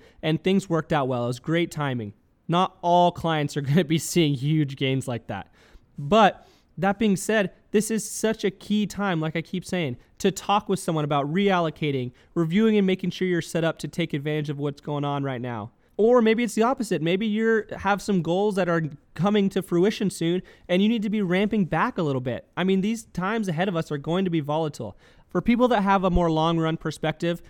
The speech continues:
I think that it's an okay time to be more aggressive and take advantage of some of these opportunities. But if the, if your goals are coming to fruition soon, and you're not a long-term investor right now,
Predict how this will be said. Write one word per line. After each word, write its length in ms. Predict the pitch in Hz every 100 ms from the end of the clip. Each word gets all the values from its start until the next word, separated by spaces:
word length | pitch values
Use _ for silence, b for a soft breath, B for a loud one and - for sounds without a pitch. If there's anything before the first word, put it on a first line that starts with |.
| b - -
I 80 |
think 240 | 160 185 175
that 120 | 170
it's 180 | 156 -
an 100 | 151
okay 300 | 147 156 151
time 260 | 151 147
to 80 | 143
be 240 | 135 - 151
more 200 | 147 139
aggressive 400 | 135 135 139 127
and 120 | 127
take 200 | 151 131
advantage 500 | 131 135 131 127 - -
of 140 | 139
some 180 | 127 165
of 80 | 147
these 140 | 139
opportunities. 560 | 135 127 131 143 131 113
But 340 | - 202 180 b b b -
if 180 | - 190
the, 140 | 226 226
if 200 | 202 -
your 300 | 196 233 262
goals 500 | 180 190 202 180 131 -
are 80 |
coming 240 | 160 185 185
to 80 | 175
fruition 480 | - 165 165 156
soon, 540 | 139 - 185 190 151 113 b b _
and 120 | 156
you're 100 | 175
not 320 | 190 170 175 170
a 80 | 160
long-term 500 | 147 156 156 - 160
investor 400 | 139 147 - 143
right 160 | 131
now, 280 | 127 123 123